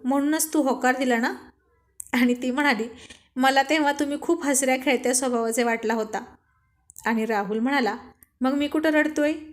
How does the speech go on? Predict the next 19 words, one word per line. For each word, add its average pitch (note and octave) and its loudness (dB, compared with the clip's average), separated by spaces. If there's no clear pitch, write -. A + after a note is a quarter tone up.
तुला C4 2
मी C#4+ 0
कधीतरी C4 2
रडताना C4+ 2
दिसलो C#4+ 2
का D4+ 0
गं? E4+ -2
मी C4 2
तर D4+ 6
सतत C#4+ 2
हसतच C#4 -2
असतो - 0
की, - -8
आणि D#4+ 4
आताही D4+ 2
मी D4 0
आहे C#4 4
तसाच C4+ 2
आहे, G3+ -2